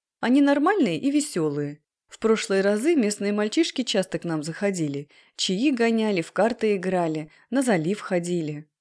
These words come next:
И девчонки отправились перед ужином прогуляться. Времени до него оставалось не так много, а Насте очень хотелось снова пройтись по знакомым местам, насладиться свежим лесным воздухом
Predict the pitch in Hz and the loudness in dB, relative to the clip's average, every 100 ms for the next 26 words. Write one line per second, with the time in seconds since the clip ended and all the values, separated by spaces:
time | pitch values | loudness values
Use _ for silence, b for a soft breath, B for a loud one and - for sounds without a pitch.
0 | _ _ _ _ 170 180 214 - 339 339 | _ _ _ _ -6 -4 -2 0 -2 0
1 | 294 277 240 269 277 240 233 220 202 247 | -2 -2 0 2 2 0 -2 -2 -2 -2
2 | 262 247 233 226 214 226 156 139 - 156 | -2 -2 0 -2 0 0 0 -2 -6 -12
3 | 156 _ _ _ _ _ _ _ 165 170 | -14 _ _ _ _ _ _ _ -6 0
4 | 196 185 175 165 170 165 165 160 175 160 | 2 2 0 0 -2 0 -2 -2 -2 0
5 | 160 156 165 - 160 - 220 311 185 143 | 0 -2 -6 -6 -6 -2 -2 0 -2 -6
6 | 147 B B 175 214 277 - 220 226 214 | -8 B B -2 0 0 0 0 0 -2
7 | 196 196 - 302 262 - 262 269 240 214 | -2 -4 -2 -2 -2 -2 -2 -2 0 0
8 | 208 254 - 202 196 196 220 233 233 240 | 0 -4 -2 0 0 0 0 0 0 -2
9 | - 156 143 156 B B B 160 - 165 | -6 -8 -8 -14 B B B -8 -2 -2
10 | 160 156 156 - 156 151 143 143 - 143 | -2 -4 -6 -4 -4 -4 -4 -6 -6 -6
11 | 175 277 226 220 226 | -4 -4 -4 -4 -6